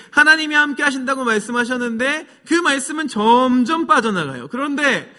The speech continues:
염려와 근심은 어떻게 돼요? 점점 더해져요. 늘어가는데 제가 볼 때 이 염려와 근심은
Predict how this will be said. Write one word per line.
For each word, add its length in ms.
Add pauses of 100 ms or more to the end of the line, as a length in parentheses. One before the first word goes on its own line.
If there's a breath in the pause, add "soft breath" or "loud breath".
(340 loud breath)
염려와 760
근심은 560
어떻게 300
돼요? 440 (220)
점점 760 (1000)
더해져요. 580 (1200 loud breath)
늘어가는데 1080 (140)
제가 240
볼 200
때 140
이 160
염려와 480
근심은 580